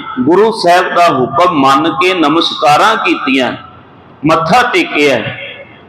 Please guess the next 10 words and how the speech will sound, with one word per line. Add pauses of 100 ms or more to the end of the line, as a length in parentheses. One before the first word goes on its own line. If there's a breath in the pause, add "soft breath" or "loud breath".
(760)
ਹੁਣ
ਕਈਆਂ
ਦੇ
ਮਨ
ਦੇ
ਵਿੱਚ (540)
ਇਹ
ਸ਼ੰਕਾ
ਆ
ਗਿਆ,